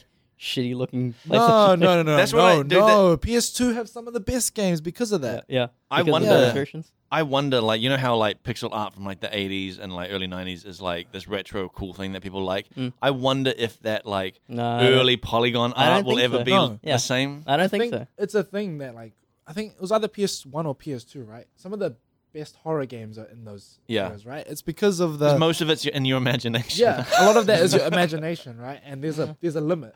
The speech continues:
Speaker 2: There's
Speaker 3: Yeah.
Speaker 2: a limit. So they have to be creative with it.
Speaker 3: Yeah, yeah.
Speaker 2: And that's, and that's how they get you with that, the creativity. That's what I like about the most about Switch.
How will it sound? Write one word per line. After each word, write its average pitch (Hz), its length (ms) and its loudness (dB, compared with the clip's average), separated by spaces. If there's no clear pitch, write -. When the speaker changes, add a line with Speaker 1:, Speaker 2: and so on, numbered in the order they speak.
Speaker 2:
There's 156 120 -12
Speaker 3:
Yeah. 135 180 2
Speaker 2:
a - 0 -
limit. 110 200 -8
So 139 60 -20
they 151 100 -2
have 180 160 -6
to 165 80 -10
be 151 80 -2
creative 143 420 -6
with 107 160 -16
it. 95 160 -20
Speaker 3:
Yeah, 113 220 -2
yeah. 95 300 -8
Speaker 2:
And 135 180 -18
that's, 156 240 -16
and 139 180 -20
that's 165 160 -14
how 165 100 -16
they 151 120 -14
get 151 160 -16
you 104 220 -20
with 120 120 -20
that, 123 200 -20
the 127 80 -20
creativity. 135 720 -12
That's 190 160 -6
what 233 140 4
I 202 40 6
like 190 200 2
about 165 240 -2
the 147 60 -10
most 156 260 -2
about 113 240 -14
Switch. - 320 -20